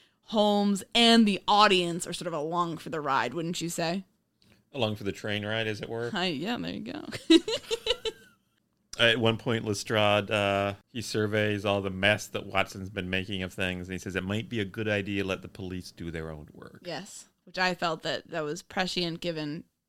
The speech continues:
Speaker 1: the, uh, twenty-first century <laughs> true crime craze.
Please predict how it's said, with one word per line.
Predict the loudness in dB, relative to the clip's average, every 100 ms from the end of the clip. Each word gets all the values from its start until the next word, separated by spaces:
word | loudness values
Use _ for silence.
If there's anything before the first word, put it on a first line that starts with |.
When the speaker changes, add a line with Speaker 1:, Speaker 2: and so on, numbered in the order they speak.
| _ _
Speaker 1:
the, | -6 -4
uh, | -6 -6
twenty-first | -6 -6 -8 -6
century | -8 -6 -8 -10 -10 -4 -4
<laughs> | -4 -6 -4
true | -2 -2 -4
crime | -2 -2 -2 -6 -4
craze. | 0 2 6 6 6